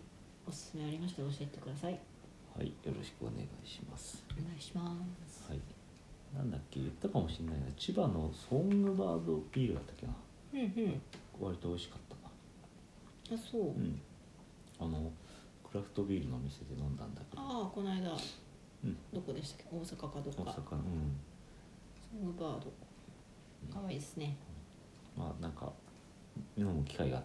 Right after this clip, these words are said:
Speaker 2: たらまた紹介したいなと思ってます。
Speaker 1: はい、お願いします。
Speaker 2: はい。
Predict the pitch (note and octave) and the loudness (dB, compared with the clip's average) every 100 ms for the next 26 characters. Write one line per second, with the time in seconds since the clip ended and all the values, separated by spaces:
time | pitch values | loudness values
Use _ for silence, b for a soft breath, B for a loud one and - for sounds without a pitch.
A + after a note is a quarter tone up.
0 | - C#2+ B1+ B1+ C#2 - C#2 - - - | 0 -2 0 0 -2 0 0 0 -2 -2
1 | - C#2+ - - - - - - - - | -4 -2 -4 -6 -12 -14 -16 -18 -18 -16
2 | - - - - A2+ - - G#2+ C3+ - | -16 -16 -10 -6 -6 -6 -6 -4 -4 -8
3 | - - F#3 E3 D3 - C3+ C#3+ - D3 | -12 -4 -2 -2 -4 -4 -2 -4 -4 -2
4 | D3+ D3 D3+ C#3+ - - - - - | 0 0 0 -2 -6 -12 -14 -8 -6